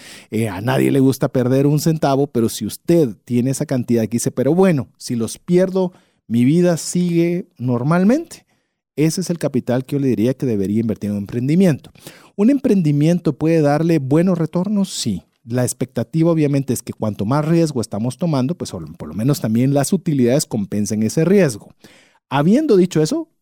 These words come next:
también es un riesgo. Entonces, usted puede perder todo el capital que ha invertido. Entonces, pregúntese, ¿estaría yo ok mi vida continuaría igual o por lo menos muy parecida si yo invierto este capital en este emprendimiento?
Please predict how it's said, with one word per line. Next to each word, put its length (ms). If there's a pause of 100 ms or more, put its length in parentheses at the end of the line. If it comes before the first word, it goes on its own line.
también 280
es 120
un 100
riesgo. 480
Entonces, 500
usted 220
puede 320
perder 520 (180)
todo 240
el 80
capital 560
que 260
ha 260
invertido. 720 (300)
Entonces, 340
pregúntese, 640
¿estaría 560
yo 440 (120)
ok 280 (180)
mi 220
vida 260
continuaría 1000
igual 520
o 140
por 120
lo 60
menos 200
muy 260
parecida 640 (420)
si 260
yo 160
invierto 360
este 160
capital 360
en 120
este 160
emprendimiento? 680